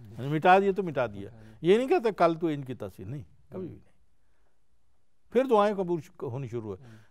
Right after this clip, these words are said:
Speaker 1: हदीस, अ, कुरान करीम में खुद बत-, उसका इलाज बताया कि "इन्नल हसनात युज़हिब्न सय्यात", नेकियां बुराइयों को खा जाती हैं। इलाज तो मौजूद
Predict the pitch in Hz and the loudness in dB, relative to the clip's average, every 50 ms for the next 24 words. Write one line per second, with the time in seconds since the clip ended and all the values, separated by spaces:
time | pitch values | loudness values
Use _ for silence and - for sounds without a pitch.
0 | _ _ _ _ _ - 107 135 151 175 226 208 - 240 151 143 123 - 170 180 | _ _ _ _ _ -10 -6 -2 0 2 2 2 0 0 -2 -2 -2 0 2 2
1 | 202 233 240 202 254 277 285 269 233 196 147 180 185 147 147 135 - - 190 160 | 2 2 2 2 2 2 2 0 -2 -2 0 0 0 0 -2 -6 -6 -4 -6 -6
2 | 131 - 139 131 131 127 131 135 120 120 127 - 127 131 131 143 160 - - - | -4 -4 -4 0 2 2 2 0 0 -4 -2 0 2 2 2 0 -2 -8 -14 -20
3 | - _ _ - - _ _ _ _ _ - _ _ _ - - - - - - | -20 _ _ -20 -20 _ _ _ _ _ -20 _ _ _ -20 -20 -20 -20 -10 -6
4 | 185 185 190 180 170 143 110 107 117 - - 117 113 113 117 127 151 165 - - | -4 -4 -2 -2 -2 -4 -4 -6 -6 -6 -6 -6 -4 -2 -2 -2 -2 -4 -8 -18
5 | - _ _ _ _ _ _ _ - - - - - 123 117 131 190 214 165 123 | -20 _ _ _ _ _ _ _ -20 -20 -20 -20 -16 -12 -6 -2 -2 -2 -2 -2
6 | 127 101 85 85 92 90 - - 85 82 73 - - - - - - - - - | -6 -6 -6 -10 -16 -16 -18 -20 -20 -20 -20 -20 -20 -20 -20 -20 -20 -20 -20 -20
7 | - - - - - - _ _ _ - - _ - _ _ _ _ _ _ _ | -20 -20 -20 -20 -20 -20 _ _ _ -20 -20 _ -20 _ _ _ _ _ _ _
8 | _ - 120 135 156 180 190 180 - 202 208 196 202 196 147 131 123 120 120 127 | _ -12 -6 0 4 4 4 4 0 -6 -6 -6 -6 -6 -4 -4 -2 -2 -4 -6
9 | 123 120 107 123 127 - - - 117 101 80 - - _ _ _ _ _ _ _ | -8 -10 -12 -12 -14 -16 -10 -10 -10 -10 -10 -14 -20 _ _ _ _ _ _ _
10 | _ _ _ _ _ _ _ - _ _ _ _ _ - - 98 101 95 101 101 | _ _ _ _ _ _ _ -20 _ _ _ _ _ -18 -14 -12 -12 -12 -12 -12
11 | 101 113 113 127 139 156 196 196 165 | -12 -12 -10 -10 -10 -10 -10 -12 -12